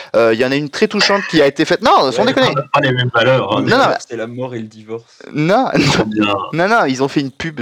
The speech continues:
Speaker 1: très, très touchante au moment de Noël deux mille vingt, euh, vis-à-vis des soignants, euh, qui s'appelle Jusqu'à mon dernier souffle. Je vous conseille de la regarder. La pub fait trois minutes.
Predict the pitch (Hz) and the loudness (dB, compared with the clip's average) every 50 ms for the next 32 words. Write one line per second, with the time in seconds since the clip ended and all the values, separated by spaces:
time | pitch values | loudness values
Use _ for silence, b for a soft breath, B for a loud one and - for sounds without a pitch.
0 | - - - - - 269 294 294 277 196 - - 220 214 - 196 165 - - 185 | -12 -12 -10 -4 -2 0 0 0 -2 -4 -4 -4 -6 -4 -4 -4 -2 0 0 0
1 | 190 - - 135 127 131 135 143 147 131 123 123 123 127 135 139 143 143 123 131 | -2 0 -2 0 0 0 0 0 0 0 0 -2 0 2 2 2 0 0 -2 -2
2 | 127 127 127 127 123 113 123 127 127 131 135 135 135 127 120 117 113 113 - - | 0 0 0 -2 -2 0 0 2 2 4 4 2 2 2 2 2 0 0 -2 -2
3 | 123 113 113 120 127 117 135 120 117 113 - - 135 127 131 131 147 175 - B | -6 -4 -2 0 0 0 0 -2 -4 -4 -2 -2 -2 0 0 0 0 -2 -4 B
4 | B B B B B B B - 113 113 110 113 113 110 113 113 - - 127 151 | B B B B B B B -2 0 2 2 0 0 -2 -4 -4 -6 -2 0 0
5 | 135 - 165 151 143 147 - - 147 143 135 120 117 165 165 156 151 139 135 - | 0 0 0 -2 -4 -4 -2 -2 0 0 0 0 2 0 0 0 0 -4 -2 0
6 | 202 240 - - - 180 - - 113 - - 131 - 147 143 120 117 110 110 113 | 0 -2 -2 -2 -8 -14 -14 -16 -12 -8 -6 -4 0 0 0 2 2 2 2 0
7 | 113 107 127 165 180 156 - - 147 - - - - - 160 139 117 147 208 - | 0 0 0 2 0 0 -2 -4 -6 -4 -4 -4 -2 -2 -4 -2 -4 -6 -8 -8
8 | - | -12